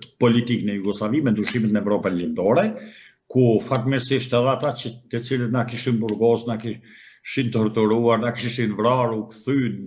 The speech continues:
dhe u bën pjesë e lidh-, kryesisht e lidhjes demokratike të Kosovës, e, Lëvizja Popullore e Kosovës qëndroi atëherë. Kishte pak hamendje të ndonjë aktivist se duhet bëhemi një parti legale,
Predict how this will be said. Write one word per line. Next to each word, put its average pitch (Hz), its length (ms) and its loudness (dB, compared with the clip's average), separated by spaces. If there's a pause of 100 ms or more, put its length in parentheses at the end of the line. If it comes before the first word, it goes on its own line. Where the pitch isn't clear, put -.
(180)
dhe 107 160 0
u - 80 0
bën 127 220 2
pjesë 113 280 -2
e 107 60 2
lidh-, 113 320 0
kryesisht 123 420 0
e 117 60 -4
lidhjes 110 300 0
demokratike 95 680 -4
të - 100 -10
Kosovës, 175 540 0 (800)
e, 110 240 4
Lëvizja 165 480 4
Popullore 151 400 2
e 127 80 -4
Kosovës 139 400 -2
qëndroi 117 540 0
atëherë. - 520 -16 (240)
Kishte 208 320 0
pak 131 160 0
hamendje 131 480 0
të 127 220 -2
ndonjë 117 480 -2
aktivist 113 560 -2
se 135 100 0
duhet 120 240 2
bëhemi 117 320 2
një 107 140 0
parti 110 340 0
legale, 107 540 0